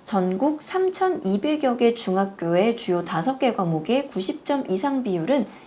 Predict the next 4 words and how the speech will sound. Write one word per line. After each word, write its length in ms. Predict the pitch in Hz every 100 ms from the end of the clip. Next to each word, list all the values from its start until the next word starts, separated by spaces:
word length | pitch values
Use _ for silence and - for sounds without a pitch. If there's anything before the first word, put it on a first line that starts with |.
| -
이십팔 640 | 190 - 349 - 311 262
점 240 | - 254 240
이 120 | 370
퍼센트였는데요. 1120 | 190 277 269 190 175 196 165 156 151 214 277